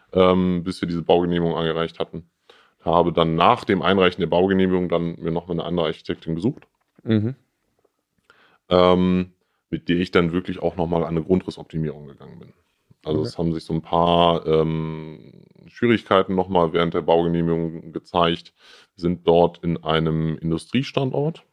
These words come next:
Speaker 1: Wesseling hat sehr, sehr viel Chemieindustrie und da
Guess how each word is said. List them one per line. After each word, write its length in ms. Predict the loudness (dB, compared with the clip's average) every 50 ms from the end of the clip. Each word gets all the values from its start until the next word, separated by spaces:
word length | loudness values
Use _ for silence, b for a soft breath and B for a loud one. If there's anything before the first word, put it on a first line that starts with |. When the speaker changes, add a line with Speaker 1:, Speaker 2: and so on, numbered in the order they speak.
| _ _ _ _ _
Speaker 1:
Wesseling 360 | -6 -6 -4 -4 -6 -6 -6
hat 180 | -8 -12 -8 -2
sehr, 180 | 0 2 2
sehr 100 | 2 0
viel 280 | -2 -2 0 0 0 0
Chemieindustrie 840 | -2 -2 0 0 2 2 0 0 -2 -4 -6 -2 -2 0 0 0 -4 b b b b b b b b b b b b b _
und 480 | 0 2 4 4 2 0 -4 -6 _ 0
da 580 | 0 2 4 4 4 4 4 4 2 0 -4